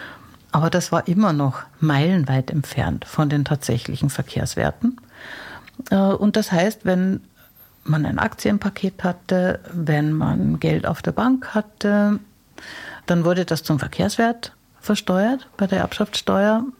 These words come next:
Wenn man aber das Glück hatte, Grund- und Immobilienvermögen zu erben, dann wurde das nur zu einem Bruchteil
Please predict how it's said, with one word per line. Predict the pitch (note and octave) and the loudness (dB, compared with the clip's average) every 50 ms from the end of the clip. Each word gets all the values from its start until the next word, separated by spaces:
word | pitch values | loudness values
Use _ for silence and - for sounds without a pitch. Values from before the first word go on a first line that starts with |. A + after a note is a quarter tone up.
| _ - | _ -4
Wenn | E3+ D#3 D#3+ D#3 D3 | 0 2 2 2 4
man | E3+ G3 G#3 G3 | 4 2 2 2
aber | D#3 F3+ E3+ E3+ | 2 0 0 0
das | F3 F3 - | -2 -2 -2
Glück | - F3 F3 - - | -2 -4 -2 -2 -2
hatte, | E3+ E3+ - - E3+ E3+ F3 F3 | -4 -2 -2 0 0 0 0 -2
Grund- | - - F#3 F#3 F3 | -2 -2 -2 0 0
und | - F2+ F#2 | 0 0 -2
Immobilienvermögen | F#2 G2 - - - - - F#3 G#3+ G#3+ - A3 A3 A3 A3+ A3+ A#3+ A#3+ A#3 | -2 -2 -4 -6 -4 -2 0 2 2 2 2 2 2 2 2 2 2 0 0
zu | - - | 0 -2
erben, | A3 A3+ A3+ G#3+ G#3 A#3 A#3 A#3+ - - - - - - - - | -2 0 0 0 2 0 0 -2 -2 -10 -18 -18 -18 -18 -8 -2
dann | - G3 F#3+ D#3 | 0 2 2 2
wurde | D3 D3 D3 D#3+ | 2 2 0 0
das | - - F3 - | 0 0 0 0
nur | - E2+ - | 0 0 0
zu | - - | 0 0
einem | F#2+ G#3 A3+ A3+ | 2 4 4 2
Bruchteil | A3 A3 G#3+ F#3+ - - - E3+ D3+ C3+ - | 2 2 0 0 -2 -4 0 0 0 0 -2